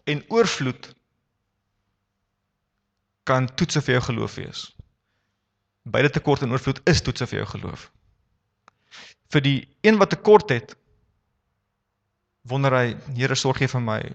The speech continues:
Waar, waar, waar is ek in jou plan?" Maar vir daardieselfde een wat tekort het, kan hy rejoice in die wete van sy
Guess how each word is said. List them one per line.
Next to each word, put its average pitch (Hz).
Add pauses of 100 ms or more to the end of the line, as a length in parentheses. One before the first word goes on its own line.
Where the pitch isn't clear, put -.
(140)
Waar, 113
waar, 113
waar 113
is 127
ek 104
in 117
jou 107
plan?" - (680)
Maar 110 (840)
vir 123
daardieselfde 127 (220)
een 123
wat 110
tekort 113
het, - (1500)
kan 123
hy 123
rejoice 127 (280)
in 120
die 117
wete 117 (1040)
van 117
sy 156